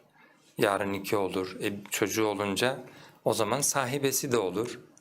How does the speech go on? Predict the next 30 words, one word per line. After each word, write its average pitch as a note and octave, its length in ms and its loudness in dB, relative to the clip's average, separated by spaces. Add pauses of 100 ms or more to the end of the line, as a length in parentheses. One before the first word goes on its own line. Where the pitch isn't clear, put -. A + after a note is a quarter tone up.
yani F2+ 400 0
eşi. F#2 320 -2 (520)
Cenab-ı F#2+ 400 0
Hak F2+ 220 -2
dedi G#2+ 220 -2
ki, A2 300 -2 (920)
مَا A#2 200 4
اتَّخَذَ C3+ 300 4
اللّٰهُ A#2+ 440 2
مِنْ G#2 240 0 (100)
وَلَدٍ C#3 500 0 (600)
وَمَا G#2+ 380 2
كَانَ B2+ 380 0
لَهُ C3 100 -2 (220)
مِنْ E3 80 -2 (140)
صَاحِبَةٍ. A2+ 540 -2 (480)
Allah'ın A#2+ 500 2
bir A2+ 60 2
çocuğu A2 480 0
olmuş, F#2 460 -2 (120)
bir A2+ 40 -4
çocuk G2+ 400 -2
edinmiş F2+ 520 -4
değil. C#3 200 0 (460)
Zaten C3+ 400 2
onun C#3 300 0
bir - 60 -2
sahibesi F#2+ 760 0
de F3 40 2
yok. F#2+ 320 -4